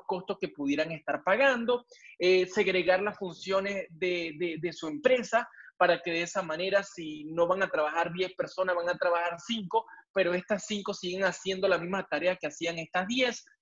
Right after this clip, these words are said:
Tienen que hacerlo y de hecho las empresas hoy en día se han visto obligadas a hacerlo, lamentablemente, porque obviamente hay mucho desempleo gracias a eso, gracias, eh, debido, no gracias, debido a esta situación. Sin embargo, es, es el frente y son las acciones que tiene que hacer un empresario para mantener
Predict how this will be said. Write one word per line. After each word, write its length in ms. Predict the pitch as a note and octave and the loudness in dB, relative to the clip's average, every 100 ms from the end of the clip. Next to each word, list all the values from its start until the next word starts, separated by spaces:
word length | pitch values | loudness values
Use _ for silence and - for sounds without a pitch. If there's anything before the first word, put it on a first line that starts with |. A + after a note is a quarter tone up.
| _ - | _ -8
Tienen 220 | - D#4 A#3 | -2 0 4
que 80 | |
hacerlo 400 | F#3 - B3 B3+ | 2 4 2 4
y 40 | F#3+ | 2
de 80 | F#3+ | 0
hecho 180 | G#3 | 0
las 120 | G#3 F3 | -2 -2
empresas 380 | D#3 F#3+ G3+ | -4 -6 -4
hoy 100 | G3 | -4
en 120 | F#3+ F3+ | -4 -2
día 160 | G3 | -2
se 100 | F3+ | 0
han 100 | E3 | -4
visto 240 | F3 F3+ E3 | -4 -4 -2
obligadas 420 | C#3 C#3+ D3+ D#3 | 0 2 2 2
a 60 | C#3 | 0
hacerlo, 420 | - G#3+ A#3 - _ _ - | 0 0 0 -4 _ _ 2
lamentablemente, 880 | D3+ D3 D3 G3+ A3 A3+ D4 E4 - | 2 2 2 4 6 4 2 0 -2
porque 260 | E3+ E3+ | -4 -2
obviamente 400 | E3 F3 F#3 F3+ | 0 0 -2 -4
hay 80 | E3+ | -4
mucho 280 | F#3+ G3 F3 | -4 -4 -2
desempleo 560 | D#3 D3+ C#3+ F3 F#3+ E3 | -2 -4 -6 0 0 2
gracias 380 | E3+ F3 G3 | 0 0 2
a 140 | G3 G#3+ | 4 4
eso, 300 | G#3+ C4 - _ _ _ | 4 -2 -4 _ _ _
gracias, 460 | D#3+ D#3 - F#3 F3 | -2 -2 2 0 2
eh, 160 | E3 D3 | -2 -2
debido, 480 | E3 G3+ A#3+ D#3+ C#3+ | 0 2 2 2 0
no 120 | E3 | -2
gracias, 520 | G#3 G#3+ G#3+ - D#3 | 2 2 0 -8 -6
debido 320 | D#3+ G3+ G#3+ F3+ | -4 -2 2 2
a 60 | |
esta 180 | F3+ G#3+ | 0 -8
situación. 500 | A#3+ G#3 A3+ B3+ A#3+ A#3 _ _ _ | -10 -8 -6 -4 -6 -8 _ _ _
Sin 220 | - A#3+ | -8 0
embargo, 480 | A#3 A3+ B3 B3+ B3+ | 2 2 2 2 0
es, 300 | - A3+ A3+ - | 0 0 -2 -8
es 140 | A#3 - | -8 -2
el 420 | G#3 A#3 A#3+ G#3+ - | 0 2 0 -4 -2
frente 420 | A#3+ B3 G#3 F#3 | 0 0 -2 -8
y 60 | |
son 140 | E3+ G#3 | -6 -6
las 100 | A3+ | -4
acciones 420 | G3+ - G#3+ G#3 | -4 -4 -4 -4
que 80 | G3+ | -6
tiene 220 | F#3+ G3 | -6 -4
que 80 | F#3+ | -6
hacer 320 | - - F#3 | -6 -4 -2
un 100 | F#3+ | 0
empresario 500 | A3 G#3+ F3+ G#3 A3 | -2 -2 0 0 2
para 200 | G3 D#3+ | 0 0
mantener 400 | D3 C#3+ C3+ | -2 -6 -8